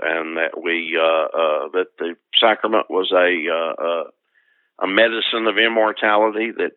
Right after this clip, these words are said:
that taking the sacrament in a faithful way was, uh, would strengthen your soul to, uh,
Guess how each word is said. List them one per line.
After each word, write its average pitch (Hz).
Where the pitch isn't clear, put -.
that -
taking 101
the 90
sacrament 98
in 90
a 85
faithful 95
way 92
was, 82
uh, 82
would 95
strengthen 123
your 107
soul 117
to, 90
uh, 87